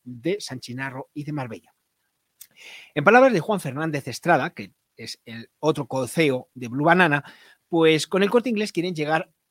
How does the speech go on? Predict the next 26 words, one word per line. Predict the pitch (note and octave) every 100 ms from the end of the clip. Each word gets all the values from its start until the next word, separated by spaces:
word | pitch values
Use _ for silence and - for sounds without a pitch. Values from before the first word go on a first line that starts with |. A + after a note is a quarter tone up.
| _
a | E3
todavía | F3+ F#3 G3+ C4
más | F#3+ F#3+
rincones | D3+ C3+ E3+ A#2+ - -
de | - A#2+ C3+ C3+ -
la | C3
geografía | B2 B2+ B2 C#3+
española, | - C3+ C#3 A2 - _ -
avanzando | D3 D3+ D3+ F#3 F3 F#3 _
en | C3+
la | C#3 -
omnicanalidad | F3+ A#3 A#3 A3 D#3 C#3+ C3 B2+ B2+ - _ _
y | -
complementando | C#3 C3+ C3+ C#3 C#3 E3 E3+
al | E3
resto | D#3 D#3 E3+
de | D#3+
canales | C#3 C#3+ C#3
de | B2+
la | B2+
marca, | C#3 D#3+ D3+ A2+ - _
como | - D#3
son | D3+ C#3+
las | B2+
redes | C#3 D3
sociales, | E3 B2 G#2+ G#2+ -